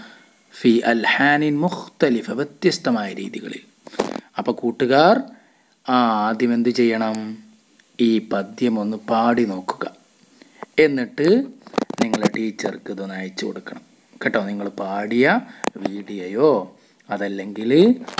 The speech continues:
വോയിസോ ഒക്കെ ആയിട്ട് നിങ്ങൾ ടീച്ചർക്ക്, ആ, അയച്ചു കൊടുക്കുക കേട്ടോ. അതാണ് ഒന്നാമത്തെ പ്രവർത്തനം. ഇനി നമുക്ക് ഇതിൻ്റെ ആശയം ഒന്ന് പരിശോധിച്ച് നോക്കാം.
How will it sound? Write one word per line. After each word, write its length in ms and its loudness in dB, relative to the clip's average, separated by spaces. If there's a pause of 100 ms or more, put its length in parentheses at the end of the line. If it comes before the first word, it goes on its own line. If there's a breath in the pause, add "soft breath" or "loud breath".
(140)
വോയിസോ 480 -2 (160)
ഒക്കെ 200 -10 (100)
ആയിട്ട് 340 -12
നിങ്ങൾ 180 -8 (120)
ടീച്ചർക്ക്, 500 2 (880)
ആ, 100 -12 (160)
അയച്ചു 280 -14
കൊടുക്കുക 360 -12 (840)
കേട്ടോ. 220 2 (100)
അതാണ് 240 2
ഒന്നാമത്തെ 680 2
പ്രവർത്തനം. 540 0 (880 soft breath)
ഇനി 160 6 (100)
നമുക്ക് 300 0
ഇതിൻ്റെ 220 0 (140)
ആശയം 400 2
ഒന്ന് 120 -6
പരിശോധിച്ച് 600 -10
നോക്കാം. 280 -12